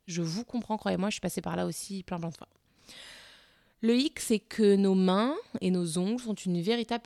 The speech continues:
colonie de bactéries et quand on touche nos boutons, nos points noirs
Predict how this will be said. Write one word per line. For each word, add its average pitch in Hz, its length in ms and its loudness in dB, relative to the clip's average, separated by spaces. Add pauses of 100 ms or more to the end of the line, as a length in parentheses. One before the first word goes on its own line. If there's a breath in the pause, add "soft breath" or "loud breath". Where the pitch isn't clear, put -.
colonie 262 420 -2
de 214 60 -6
bactéries 190 600 -4
et 190 60 -6
quand 214 240 -10
on 185 80 -6
touche - 340 -6
nos 233 80 0
boutons, 175 460 -8 (180)
nos 240 200 0
points 202 200 -2
noirs 170 280 -2